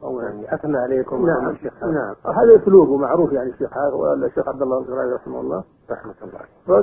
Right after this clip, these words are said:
Speaker 2: فقال الشيخ حافظ: "أما نحن ما نقبل إلا باختبار."
Speaker 1: نعم.
Speaker 2: فقال: "اختبر." فأرسلني للمدرسة السلفية فيها الشيخ محمد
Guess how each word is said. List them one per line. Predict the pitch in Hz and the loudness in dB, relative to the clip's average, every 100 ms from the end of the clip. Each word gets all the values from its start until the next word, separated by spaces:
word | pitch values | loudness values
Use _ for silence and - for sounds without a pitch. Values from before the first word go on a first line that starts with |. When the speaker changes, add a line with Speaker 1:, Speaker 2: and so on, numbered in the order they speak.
| 208 | 6
Speaker 2:
فقال | 202 | 4
الشيخ | 185 190 165 | 2 0 -2
حافظ: | - 185 214 185 208 202 202 196 | 2 0 2 2 4 4 4 4
"أما | 170 165 160 | 2 2 2
نحن | 180 180 180 | 0 0 -2
ما | 160 196 180 | 0 2 2
نقبل | 185 156 156 202 | 0 0 0 0
إلا | 208 - 175 175 185 | 0 -2 -2 2 0
باختبار." | - - 123 107 - _ _ - | 0 -10 -10 -10 -16 _ _ -14
Speaker 1:
نعم. | 90 87 - _ - _ _ | -12 -12 -18 _ -20 _ _
Speaker 2:
فقال: | 143 156 190 | -2 2 0
"اختبر." | - 214 165 - _ _ _ _ _ _ 185 | 4 4 4 -8 _ _ _ _ _ _ -2
فأرسلني | 185 185 185 185 185 - 175 - 196 156 | 2 2 2 2 0 -2 -4 0 0 2
للمدرسة | 139 123 123 123 127 127 160 - | 0 -2 -4 -4 -4 -2 -2 -2
السلفية | 123 127 117 139 127 143 | -6 -6 -4 -6 -6 -6
فيها | 139 123 120 123 123 - | -6 -6 -6 -6 -8 -10
الشيخ | - 151 131 | -8 -8 -8
محمد | - 139 127 | -10 -8 -8